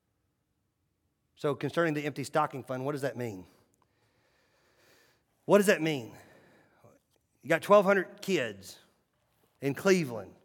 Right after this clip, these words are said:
that without your help may not have Christmas. We got people,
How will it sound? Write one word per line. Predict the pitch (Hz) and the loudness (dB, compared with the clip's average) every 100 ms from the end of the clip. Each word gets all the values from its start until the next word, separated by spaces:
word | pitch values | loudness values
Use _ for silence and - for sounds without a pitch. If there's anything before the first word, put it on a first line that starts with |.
| _ _ _ _ _ _ | _ _ _ _ _ _
that | 143 | 0
without | 147 170 170 | 8 8 6
your | 170 | -2
help | 147 165 143 | 0 0 0
may | 151 | 0
not | 151 143 | 0 -2
have | 135 | -4
Christmas. | - 131 - 104 - - - _ _ _ _ _ _ _ _ _ _ _ | -2 -4 -4 -18 -20 -20 -20 _ _ _ _ _ _ _ _ _ _ _
We | 156 | 4
got | 180 - | 4 6
people, | 220 220 156 113 - | 4 2 0 -6 -10